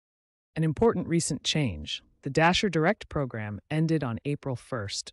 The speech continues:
twenty twenty-five. Dashers should migrate to DoorDash Crimson and ensure their payment information is up to date to avoid any service disruptions. Remember, your DoorDash account represents your income and livelihood.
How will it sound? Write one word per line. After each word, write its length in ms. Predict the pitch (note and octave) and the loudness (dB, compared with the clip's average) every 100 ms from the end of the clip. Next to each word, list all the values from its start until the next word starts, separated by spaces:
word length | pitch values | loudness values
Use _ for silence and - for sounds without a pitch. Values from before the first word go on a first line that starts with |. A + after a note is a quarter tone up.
| - | -16
twenty 240 | - B2 A#2 | -8 -4 -4
twenty-five. 800 | - G#2+ G#2+ A#2+ G#2 D#2+ - _ _ _ _ _ - | -6 -8 -6 -8 -8 -10 -16 _ _ _ _ _ 4
Dashers 440 | E3 F3 A3+ G#3 | 4 4 2 0
should 240 | - D#3 | 0 0
migrate 420 | D#3+ E3+ E3+ F3 - | 2 2 2 0 -2
to 100 | C#3+ | -2
DoorDash 460 | D#3 D#3+ D3+ D3 | 2 2 2 -2
Crimson 480 | - D#3 C#3 G2 G2+ - - - | -4 -2 -2 -6 -10 -14 -20 -6
and 120 | D3 | -2
ensure 320 | D3 - F3 | 0 2 2
their 140 | D3+ | 2
payment 460 | C3 - F#3 G#3 F#3+ | -2 0 4 4 2
information 680 | E3+ - D#3+ C#3+ C3+ A2+ G2+ | -2 -2 -2 -2 -2 -4 -6
is 160 | G#2+ - | -6 -4
up 160 | D#3+ | -4
to 100 | - | -4
date 340 | D#3 D#3 A#2 - - | 2 2 2 -6 -10
to 140 | - | -6
avoid 340 | C#3 D3 D3+ C#3+ - | -4 0 0 -2 -2
any 240 | D3 D#3+ | 0 0
service 420 | - D3 C3 C3+ | -2 -4 -4 -6
disruptions. 840 | - G#2+ - G2 - D2+ D#2 - - _ _ _ _ _ _ _ _ _ _ | -6 -8 -8 -10 -10 -12 -14 -16 -20 _ _ _ _ _ _ _ _ _ _
Remember, 540 | D#3 E3 F#3+ C3+ G2+ - _ _ | 2 6 6 4 -4 -12 _ _
your 140 | D3+ D3+ | -4 2
DoorDash 480 | F3+ G#3+ A3 G#3+ | 4 6 6 4
account 340 | G#3 - E3+ - | 0 -2 -2 0
represents 540 | C#3+ D#3 C#3 C#3+ C3+ | -2 -2 0 -2 -2
your 100 | A#2+ - | -6 0
income 460 | F3 F#3+ F3+ F3 - | 0 2 0 -2 -2
and 140 | C3 | -4
livelihood. 680 | C3+ D3 C3 G2 F2+ E2+ | 0 0 0 -8 -10 -12